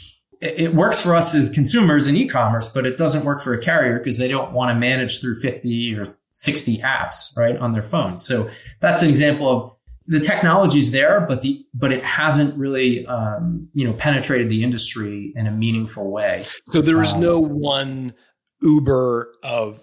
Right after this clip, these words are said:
Speaker 2: the trucking space.
Speaker 1: Well, Uber is in the trucking space, and, um,
Speaker 2: Interesting.
Speaker 1: everything that I understand, uh, about that business effort is it's, uh, either struggling or failing. So, you know, uh, I, I think that's sort of the case in point. And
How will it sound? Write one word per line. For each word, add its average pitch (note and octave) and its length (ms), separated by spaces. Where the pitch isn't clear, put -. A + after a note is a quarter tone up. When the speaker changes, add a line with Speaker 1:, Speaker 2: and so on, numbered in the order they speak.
Speaker 2:
the D3 80
trucking A#2+ 400
space. - 440
Speaker 1:
Well, E3 300
Uber F#3 280
is F3+ 200
in D3 100
the B2 80
trucking A2 360
space, A2 420
and, A2+ 400
um, - 100
Speaker 2:
Interesting. C#3 460
Speaker 1:
everything E3 400
that D3+ 100
I D3+ 160
understand, B2+ 680
uh, A#2 540
about B2 300
that A#2 420
business A2+ 320
effort A#2+ 300
is G#2 200
it's, - 360
uh, G#2+ 260
either A#2 160
struggling B2 480
or G#2 60
failing. F#2+ 480
So, A2+ 420
you B2 160
know, G#2 260
uh, A2 340
I, C#3+ 260
I - 20
think C3 200
that's - 500
sort A#2+ 160
of G#2+ 80
the G#2+ 180
case A2 300
in G#2+ 80
point. B2 320
And D3 220